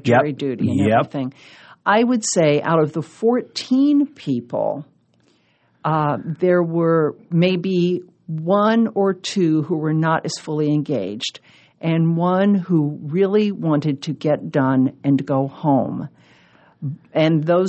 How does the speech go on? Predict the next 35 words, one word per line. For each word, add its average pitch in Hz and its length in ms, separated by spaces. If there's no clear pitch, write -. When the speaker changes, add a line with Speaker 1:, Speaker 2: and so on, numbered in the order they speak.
Speaker 2:
two 175 180
did 175 240
happen 175 340
to 185 80
be 180 140
part 180 280
of 175 100
the 175 80
twelve, 160 560
but 180 220
at 170 180
the 170 80
same 220 560
time, 147 600
they 165 260
were 160 240
willing 180 580
to 175 120
sit - 400
there, 110 420
and 151 200
they 151 120
were 151 200
willing 160 500
to, 143 320
you 170 140
know, 151 140
they 147 100
may 147 160
not 147 180
have 190 80
been 233 140
happy 277 420
about 110 340
it, - 320